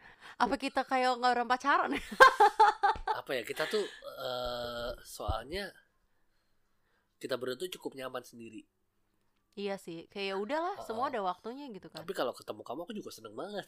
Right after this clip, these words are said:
Speaker 2: <laughs> gitu
Speaker 1: Iya,
Speaker 2: loh.
Speaker 1: aku
Speaker 2: Nggak,
Speaker 1: udah lama
Speaker 2: aku
Speaker 1: nggak
Speaker 2: tidak,
Speaker 1: ketawa ngakak sih.
Speaker 2: heeh,
Speaker 1: Heeh.
Speaker 2: soalnya tetap ada yang kurang. Cuma we don't mind being alone. Masalahnya kan gitu kan.
Speaker 1: Iya.
Speaker 2: Iya kan?
Speaker 1: Dan kita tipe orang yang kayak, "Ya udah, apa yang depan lo nikmatin aja," gitu.
Speaker 2: Betul, betul.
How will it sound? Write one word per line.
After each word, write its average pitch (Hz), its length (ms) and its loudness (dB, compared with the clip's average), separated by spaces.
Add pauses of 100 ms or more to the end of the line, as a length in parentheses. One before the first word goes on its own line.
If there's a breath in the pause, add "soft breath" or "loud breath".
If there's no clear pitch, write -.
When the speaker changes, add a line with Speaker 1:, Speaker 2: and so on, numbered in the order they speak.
Speaker 2:
<laughs> - 20 -
gitu 185 300 2
Speaker 1:
Iya, 202 80 12
Speaker 2:
loh. 175 240 2
Speaker 1:
aku - 80 -8
Speaker 2:
Nggak, 226 140 -2
Speaker 1:
udah 196 100 -4
lama 175 100 -2
Speaker 2:
aku 170 80 -8
Speaker 1:
nggak 170 160 -2
Speaker 2:
tidak, 123 140 0
Speaker 1:
ketawa 170 240 0
ngakak 175 340 -10
sih. - 140 -14
Speaker 2:
heeh, 156 160 -4
Speaker 1:
Heeh. 135 280 -8 (100)
Speaker 2:
soalnya 135 400 -4 (920 soft breath)
tetap 139 240 -6
ada 135 140 -2
yang 127 140 -8
kurang. 104 340 -8 (400)
Cuma 139 280 -8 (260)
we 135 140 -10
don't 139 200 -8
mind 139 160 -10
being 110 160 -18
alone. 101 240 -18 (240)
Masalahnya 110 320 -16
kan 113 80 -18
gitu 98 180 -20
kan. - 180 -20 (100)
Speaker 1:
Iya. 160 260 -18 (100)
Speaker 2:
Iya - 160 -20
kan? 196 200 -20 (760 loud breath)
Speaker 1:
Dan 196 160 -12
kita 214 180 -10
tipe 233 280 -10
orang 190 340 -4
yang 180 160 -10
kayak, 180 240 -8
"Ya 165 140 -8
udah, 262 400 -6
apa - 100 -12
yang 190 140 -10
depan 185 160 -8
lo 233 80 -8
nikmatin 170 400 -10
aja," 196 320 -8 (100)
gitu. 170 160 -16
Speaker 2:
Betul, 131 360 -4 (260)
betul. 101 320 -14